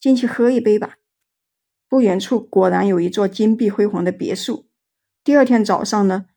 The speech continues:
张全是被一阵狗叫声给惊醒的。他自己躺在这地方哪里是什么别墅啊？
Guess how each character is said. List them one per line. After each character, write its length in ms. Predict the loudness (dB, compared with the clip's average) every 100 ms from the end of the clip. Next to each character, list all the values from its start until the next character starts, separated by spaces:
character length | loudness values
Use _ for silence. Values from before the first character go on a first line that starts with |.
| _ _ _ -2
张 200 | 2 2
全 280 | 2 -4 -4
是 120 | -4
被 140 | -2
一 100 | -2
阵 220 | 0 -2
狗 260 | -2 -4 -4
叫 220 | -4 -6
声 180 | -2 -4
给 120 | -4
惊 260 | -4 -2 -2
醒 260 | -4 -8
的。 200 | -12 -14 _ _ _ _ _ _ _ _
他 160 | -2 0
自 200 | 0 0
己 100 | 0
躺 240 | 0 0
在 80 | 2
这 140 | 2
地 180 | 0 0
方 240 | 0 0
哪 160 | 0 2
里 100 | 2
是 140 | 0
什 160 | -2 -2
么 140 | -4
别 260 | -4 -4 -4
墅 220 | -2 0
啊？ 240 | 0 -4